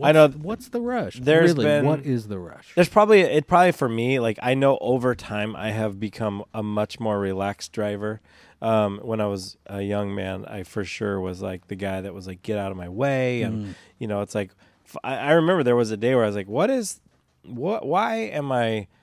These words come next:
Speaker 1: hurrying to get to the bumper of the next
Speaker 2: <laughs>
Speaker 1: car in front of me?" You know, and, and I'm like,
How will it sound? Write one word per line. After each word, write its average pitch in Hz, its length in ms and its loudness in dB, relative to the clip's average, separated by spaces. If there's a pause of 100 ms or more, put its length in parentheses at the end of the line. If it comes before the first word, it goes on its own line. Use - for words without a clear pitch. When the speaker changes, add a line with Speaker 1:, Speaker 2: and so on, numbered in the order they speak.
(1000)
Speaker 1:
hurrying 135 1000 -2
to 135 140 -6
get 131 320 -4
to 135 100 -10
the 117 120 -4
bumper 123 460 -2
of 98 140 -8
the 101 120 -6
next 104 460 -8
Speaker 2:
<laughs> 170 120 2
Speaker 1:
car 101 260 0
in 95 100 -6
front 95 320 -10
of 95 80 -16
me?" 78 160 -18 (600)
You 143 140 4
know, 127 260 8 (140)
and, 117 420 -4 (380)
and 135 140 -4
I'm 151 160 0
like, 113 320 0